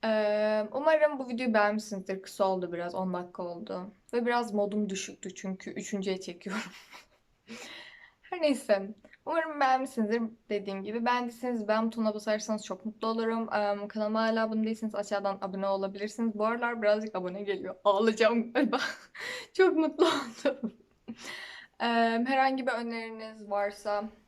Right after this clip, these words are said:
yorumlara yazabilirsiniz. Ve bundan sonraki video büyük ihtimalle kitaplık turu olacak. Çünkü isteyenler olmuş ve kitaplık turu sanırım en son iki bin on sekizde çekmiştim. İki bin on sekiz olması lazım ya da iki bin on dokuz. Kitaplığımda gerçekten çok bir fark yok ama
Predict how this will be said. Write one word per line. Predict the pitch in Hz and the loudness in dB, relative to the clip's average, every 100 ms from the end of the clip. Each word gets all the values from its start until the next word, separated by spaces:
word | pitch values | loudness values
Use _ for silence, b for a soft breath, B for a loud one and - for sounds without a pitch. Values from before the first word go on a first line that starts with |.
| - | -12
yorumlara | 190 196 196 190 190 | -6 -6 -4 -4 -4
yazabilirsiniz. | 190 196 190 220 254 269 | -4 -6 -6 -6 -4 -2
Ve | 294 | 0
bundan | 240 262 277 | 0 0 0
sonraki | 277 262 262 | -2 -6 -6
video | 240 233 214 | -8 -6 -4
büyük | 190 190 | -4 -6
ihtimalle | 220 202 208 | -4 -4 -4
kitaplık | 214 - 165 175 180 | -6 -4 -4 -4 -10
turu | - 180 | -8 -4
olacak. | 180 175 175 185 185 | -4 -4 -4 -4 -4
Çünkü | 185 185 | -8 -10
isteyenler | - - 165 165 170 185 | -14 -4 -2 -2 -2 -2
olmuş | 220 285 - | -2 -4 0
ve | 302 294 B B B B | 0 0 B B B B
kitaplık | - - 226 247 254 | -6 2 2 2 -2
turu | 277 277 | -2 0
sanırım | - 254 262 | -2 -2 2
en | 226 | 2
son | 226 240 | 2 -2
iki | 190 190 | -4 -2
bin | 185 | 0
on | 185 | 0
sekizde | 190 185 185 190 185 - 175 170 | -2 -6 -6 -6 -8 -6 -6 -4
çekmiştim. | 175 156 123 123 - - - | -8 -8 -12 -16 -16 -14 -14
İki | - | -12
bin | 170 | -8
on | 165 | -8
sekiz | 165 160 165 | -8 -8 -8
olması | 165 180 165 | -8 -12 -14
lazım | - | -12
ya | 165 | -14
da | 175 | -14
iki | - | -14
bin | 180 | -12
on | 175 | -10
dokuz. | 170 - - | -10 -12 -18
Kitaplığımda | - _ 269 262 285 262 | -20 _ 2 2 4 4
gerçekten | 233 233 220 | 4 2 -2
çok | 214 196 - | 0 -4 -6
bir | |
fark | - 185 180 | 0 0 0
yok | 220 202 | -4 -2
ama | 220 233 240 | 0 0 -2